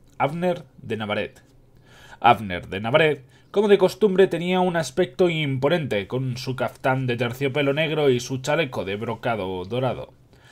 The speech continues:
Sus nobles rasgos y su fisonomía era la evidencia de príncipes y sus gestos y modales, y, y modales, sí, la envidia de aristócratas. Era un secreto de Polichim-, de Polichinela, de que Abner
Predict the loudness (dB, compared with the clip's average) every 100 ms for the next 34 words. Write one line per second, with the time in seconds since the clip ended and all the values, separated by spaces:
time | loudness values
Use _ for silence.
0 | -20 -20 -16 -10 -6 -2 0 2 0 -2
1 | -6 -6 -6 -6 -6 -6 -6 -6 -6 -2
2 | 0 0 2 4 6 4 4 2 2 2
3 | 0 0 0 0 -2 -2 -2 -4 -4 -4
4 | -8 -6 -6 -4 -4 -4 -8 -6 -2 0
5 | 2 2 0 -2 -12 -14 -14 -14 -12 -6
6 | 0 2 2 0 -8 -12 -18 -20 -8 -2
7 | 0 0 -2 -2 -4 -8 -14 -12 -8 -6
8 | -6 -10 -10 -10 -12 -14 -20 -20 -20 -20
9 | -20 -20 -20 -20 -20 -20 0 4 8 8
10 | 6 0 -6 -4 -4 2 2 0 -6 -8
11 | -6 -4 -2 -2 -2 -6 -6 -6 -10 -20
12 | -20 -14 -10 -6 -6 -6 -6 -4 -4 -8
13 | -14 -20 -8 -4 -4 -6 -6 2 2 2
14 | 0 -4 -4